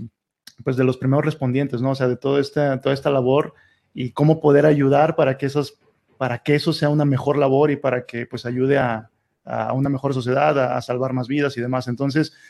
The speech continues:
pues, la investigación ahí yo creo que debería ser también prioridad. Y lamentablemente acá en Latinoamérica, pues, no, la, la cuestión con, con los bomberos y,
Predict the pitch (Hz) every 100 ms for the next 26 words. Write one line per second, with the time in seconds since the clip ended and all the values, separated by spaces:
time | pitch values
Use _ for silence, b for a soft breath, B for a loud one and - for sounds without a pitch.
0 | b - 135 143 135 135 143 135 147 156
1 | 165 165 160 156 160 156 139 131 139 151
2 | - 143 151 - 143 123 139 - _ _
3 | _ _ - 131 139 135 151 160 160 160
4 | 156 156 156 151 139 143 156 151 - 131
5 | 120 139 160 135 135 127 131 131 127 127
6 | - 135 135 151 143 131 123 120 - 127
7 | 135 127 135 139 151 151 -